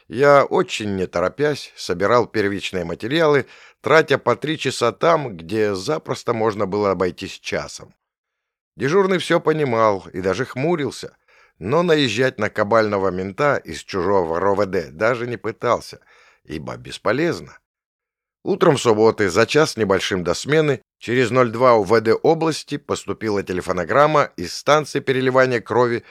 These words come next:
о смерти её главврача. Судя по сообщению, там могли присутствовать признаки насильственной смерти. «Ты пойми, дружище»,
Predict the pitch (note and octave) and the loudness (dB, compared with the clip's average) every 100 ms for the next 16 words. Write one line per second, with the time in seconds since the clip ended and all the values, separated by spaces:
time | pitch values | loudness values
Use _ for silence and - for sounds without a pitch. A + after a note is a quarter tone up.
0 | - - F2 - B2+ D#3 D3 B2+ A2+ G2 | -20 -12 -10 -6 -2 -2 -2 -4 -4 -2
1 | F#2 A2 E2+ F2 F#2+ G#2+ F2 G#2 A2 - | -2 -2 -4 -2 2 2 0 -2 -2 -2
2 | C#3 A#2 - _ _ _ _ _ _ _ | 2 2 0 _ _ _ _ _ _ _
3 | - A2 G2+ G#2+ G2 - G2 - C#3 C#3 | -8 -6 -2 -2 -2 0 -2 -2 -2 -2
4 | G#2 D#2 _ _ _ - A#2 C3+ C3 A#2+ | -2 -6 _ _ _ 0 2 4 2 2
5 | C3 A2+ G2 B2+ B2 - A2 G#2+ - A#2 | -2 -2 -4 -4 -6 -6 -4 -4 -4 -4
6 | A2 A2 F#2+ G#2+ G2+ - G#2+ F2+ - G#2+ | -4 -4 -6 -4 -6 -4 -6 -8 -8 -6
7 | G#2+ - B2 C3 G#2+ - D2 - _ _ | -6 -6 -4 0 0 -2 -14 -16 _ _
8 | _ _ _ _ _ _ _ _ _ _ | _ _ _ _ _ _ _ _ _ _
9 | - C3 - C#3 C3+ D3 C3+ G#2+ A#2+ A#2 | -6 -6 -2 0 0 0 -2 -2 -2 -2
10 | B2 C3+ F#2 - - | 0 -2 -4 -8 -12